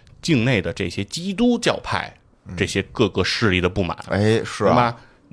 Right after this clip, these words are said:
Speaker 1: 你哪儿来的一个这个穆斯林的这种极端组织，
Speaker 2: 武装组织。
Speaker 1: 而，对吧？而且经常要进行这种恐怖袭击，
Speaker 2: 对。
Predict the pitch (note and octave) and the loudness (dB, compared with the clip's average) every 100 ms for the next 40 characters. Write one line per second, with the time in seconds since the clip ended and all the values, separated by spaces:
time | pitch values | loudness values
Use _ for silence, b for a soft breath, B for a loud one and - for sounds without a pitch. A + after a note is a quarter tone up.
0 | - - C#3 B2+ B2+ G2+ E2+ F2 F#2 D3+ | -18 -8 -2 2 2 2 0 0 0 2
1 | D3 A#2+ B2 A#2 G#2 G#2 G#2+ F#2+ G2 F#2 | 2 4 6 6 4 0 0 2 4 4
2 | A2 G#2+ B2 G#2+ G2+ A2+ A2+ G2+ F#2 G2+ | 4 0 2 2 2 2 2 2 2 4
3 | A#2 C3+ G#2+ F#2 D#2+ F2 F2 G2 - G2 | 4 4 4 0 0 2 4 2 0 0
4 | E2+ F#2 G#2+ F2+ - A2 G2 F#2 G2+ F#2+ | 2 2 2 -2 -2 -4 -2 0 2 0
5 | - G2 F2+ F#2 F#2+ F#2 F#2+ F#2 E2+ F#2 | 0 -4 -4 -2 -2 -2 -6 -8 -8 -8
6 | F2+ F2 F#2 F#2 G2 E2 | -8 -4 0 0 0 -2